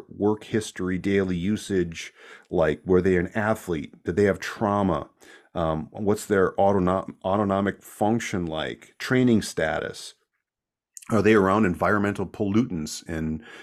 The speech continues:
and, or were they, were they sick at one point in time? It's like, how well you ask questions or I wa-, ask questions around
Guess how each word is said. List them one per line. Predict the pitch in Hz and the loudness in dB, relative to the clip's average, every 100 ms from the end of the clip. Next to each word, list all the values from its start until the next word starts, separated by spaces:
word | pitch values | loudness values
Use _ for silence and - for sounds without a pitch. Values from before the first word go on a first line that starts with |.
| - | -14
and, | - 85 | -4 -2
or | 80 87 87 | 0 0 2
were | 98 | 2
they, | 95 90 85 | 2 2 0
were | 87 90 | 0 0
they | 80 | 0
sick | - - 143 139 | -4 -2 -2 -2
at | 85 | -4
one | 82 78 | -4 -8
point | - 78 69 | -4 -4 -4
in | |
time? | - 76 - - - | -8 -8 -10 -12 -10
It's | - - | -6 0
like, | 95 - _ _ _ | 0 0 _ _ _
how | - 117 156 | -4 2 4
well | 117 98 98 101 95 - | 4 6 6 4 0 -6
you | 78 101 | -4 0
ask | 92 87 | 0 -2
questions | - 101 - 92 78 - - - - - | -8 -8 -6 -6 -6 -8 -16 -20 -20 -10
or | - - | -6 0
I | 90 123 | 2 4
wa-, | 87 82 | 4 2
ask | 85 78 - | 0 -2 -2
questions | 87 82 87 80 - | -6 -4 -4 -6 -4
around | 87 71 76 82 92 95 | -4 -2 0 2 2 0